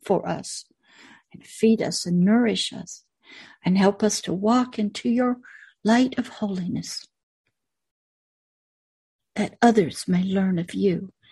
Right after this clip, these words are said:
Help us to live in your light as your children. In the name of Christ Jesus, amen. Okay, we'll pick up again in the next part of the letter, and we'll get back to it.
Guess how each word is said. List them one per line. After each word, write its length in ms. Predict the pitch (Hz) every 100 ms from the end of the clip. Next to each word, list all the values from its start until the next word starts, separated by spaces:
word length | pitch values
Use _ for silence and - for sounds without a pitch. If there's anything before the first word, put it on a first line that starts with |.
| - - _ -
Help 320 | 233 226 226
us 240 | 208 190
to 140 | - 202
live 340 | 214 240 220
in 140 | 196
your 200 | 190 220
light 440 | 233 202 - _ - _ _ _ _ -
as 200 | 190 190
your 100 | 220
children. 540 | - - - - - _ - _
In 140 | 208 185
the 100 | 180
name 300 | 202 226 214
of 100 | 175
Christ 460 | - 214 214 -
Jesus, 500 | - 202 185 - - -
amen. 440 | 180 185 180 - - - - _
Okay, 440 | 208 220 294 294 247 247 _ _
we'll 100 | 202
pick 300 | - 262 262
up 180 | 254 254
again 400 | 220 220 247 294
in 140 | 226
the 100 | 185
next 360 | 175 214 - -
part 360 | - 302 240
of 120 | 190 -
the 100 | 190
letter, 400 | 247 330 - - _ _ _ _ - -
and 140 | - 180
we'll 200 | 240 302
get 200 | - -
back 260 | 214 233 -
to 140 | 294
it. 260 | 415 -